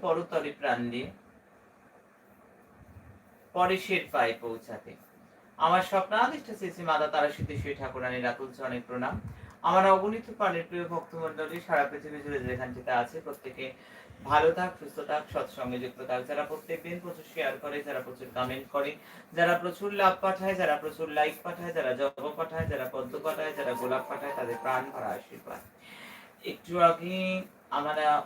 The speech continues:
অনুষ্ঠানটা চলছিল, কিন্তু কোনো কারণে যান্ত্রিক ত্রুটি এবং নেটওয়ার্কের সমস্যার জন্য কোনোভাবে কানেকশনটা বিচ্ছিন্ন হয়ে গিয়েছিল।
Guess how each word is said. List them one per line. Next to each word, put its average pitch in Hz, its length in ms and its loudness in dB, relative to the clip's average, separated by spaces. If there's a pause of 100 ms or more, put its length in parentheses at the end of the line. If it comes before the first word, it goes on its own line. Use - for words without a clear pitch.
অনুষ্ঠানটা 147 480 -6 (100)
চলছিল, 151 380 -6 (680)
কিন্তু 151 260 -8 (160)
কোনো 170 180 -4
কারণে 170 460 4 (1200)
যান্ত্রিক 170 600 0 (420)
ত্রুটি 196 380 -2 (880)
এবং 180 280 4 (580)
নেটওয়ার্কের 185 760 0 (100)
সমস্যার 165 480 -4
জন্য 160 260 -6 (680)
কোনোভাবে 156 580 -2 (520)
কানেকশনটা 147 640 -2
বিচ্ছিন্ন 139 520 -6
হয়ে 131 220 -2
গিয়েছিল। 123 380 -6